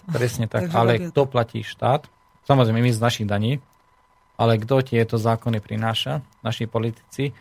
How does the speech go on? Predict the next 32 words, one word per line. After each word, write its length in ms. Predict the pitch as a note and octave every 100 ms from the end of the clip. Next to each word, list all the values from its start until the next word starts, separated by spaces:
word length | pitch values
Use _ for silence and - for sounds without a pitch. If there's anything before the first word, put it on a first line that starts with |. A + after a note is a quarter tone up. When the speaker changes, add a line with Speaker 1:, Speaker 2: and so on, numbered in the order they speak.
| _ _
Speaker 1:
Naši 240 | - C#3 C3+
politici 380 | C3 B2 - A#2+
sa 160 | - G#2
akým 220 | G2+ D#3+
spôsobom 440 | - - A#2+ A#2+
dostávajú 400 | A2+ A2+ - A2+ G#2+
do 120 | A2+
moci? 260 | A2+ F#2 C3+ C3+ - _
Cez 220 | B2 A2+
voľby. 340 | A2+ G#2 G2
Dobre, 260 | G2 A2+ G#2+ - _
na 100 | -
základe 380 | B2 C#3 C3 A2+
čoho 220 | - A2+
volíme? 340 | A#2 A#2+ C3 C3
Na 140 | B2+
základe 240 | B2 A2
toho, 260 | G#2+ A#2+ C3
čo 120 | B2+
nám 160 | B2 A#2+
médiá 320 | A#2 A2+ A2
ukazujú. 480 | A2+ A#2+ G#2+ G#2+ G2 - _
Ale 240 | - G#2+ G#2
čo 160 | -
nám 160 | D3+ B2
médiá 340 | A2 G#2+ G#2+
ukazujú? 460 | G#2 G#2 G#2 G2+ - - _ _
Speaker 2:
To, 80 | -
čo 160 | F#3 F#3+
chcú, 160 | -
aby 140 | E3
Speaker 1:
Tí-, 80 | D#3+